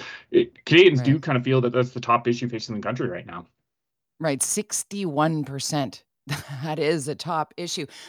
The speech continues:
Speaker 2: Let's talk a bit, um, we're with John Rowe, research associate at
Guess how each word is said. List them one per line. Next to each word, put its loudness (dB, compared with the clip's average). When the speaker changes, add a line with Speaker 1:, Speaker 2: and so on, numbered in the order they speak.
Speaker 2:
Let's 0
talk 0
a -2
bit, 4
um, 4
we're 6
with 2
John 4
Rowe, 4
research -4
associate -2
at -4